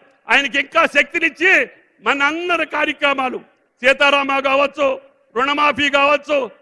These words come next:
ఈ జిల్లానే కాదు, ఈ రాష్ట్ర రా-, ఈ రాష్ట్రాన్ని సస్యశ్యామలం చేసి రైతుని ఆనందంగా నిలిపి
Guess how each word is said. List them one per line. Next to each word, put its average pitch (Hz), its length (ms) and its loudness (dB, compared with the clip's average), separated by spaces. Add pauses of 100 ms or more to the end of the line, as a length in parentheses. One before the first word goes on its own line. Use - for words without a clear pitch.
(180)
ఈ 277 160 2
జిల్లానే 294 520 2
కాదు, 247 360 -2 (380)
ఈ 262 140 0
రాష్ట్ర 285 400 0
రా-, 269 400 -4
ఈ 240 60 -8
రాష్ట్రాన్ని 294 720 -2 (540)
సస్యశ్యామలం 311 800 2
చేసి 269 420 0 (480)
రైతుని 285 400 2
ఆనందంగా 285 580 -2
నిలిపి 277 520 -2